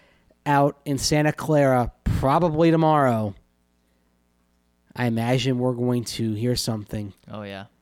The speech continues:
Speaker 1: I'm not sure if it'll be explosive, but we'll get a little more illumination on that.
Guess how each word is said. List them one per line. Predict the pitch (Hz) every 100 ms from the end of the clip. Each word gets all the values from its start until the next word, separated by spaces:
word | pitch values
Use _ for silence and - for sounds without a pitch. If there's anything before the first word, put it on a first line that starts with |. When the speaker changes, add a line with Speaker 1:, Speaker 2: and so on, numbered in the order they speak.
| _ _ _ _ - _ _ _ -
Speaker 1:
I'm | 123 127
not | 135 135
sure | 156 151
if | 156
it'll | 151
be | 139
explosive, | 131 - - 135 131 151 131
but | 120 110
we'll | - 120
get | 123
a | 113
little | 120 127 131
more | 127 123
illumination | 117 123 113 113 117 - 98 92 _ _ _ _ _ -
on | 113 110 101
that. | 101 98